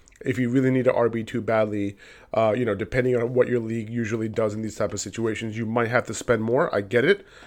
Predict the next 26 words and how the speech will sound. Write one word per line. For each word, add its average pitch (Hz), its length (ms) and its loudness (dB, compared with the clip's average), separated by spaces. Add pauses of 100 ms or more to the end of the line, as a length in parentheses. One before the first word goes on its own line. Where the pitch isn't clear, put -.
(140)
Uh, 120 320 4
but 127 280 4
if 120 100 -4
you 135 60 -2
need 131 160 0
somebody 131 180 2
over 123 160 2
the 117 60 0
next 120 220 0
few 131 200 -2
weeks, 160 340 -2 (240)
Darrell 127 240 6
Williams 120 300 2
is 135 180 0
gonna 117 200 -2
be, 107 260 -2 (320)
uh, 110 260 6
a 120 120 0
good 113 180 2
R 104 140 4
B 107 100 -4
two 104 160 -6
for 87 220 -6
you. 65 120 -10 (840)
Devontae 143 480 2
Booker, 143 400 6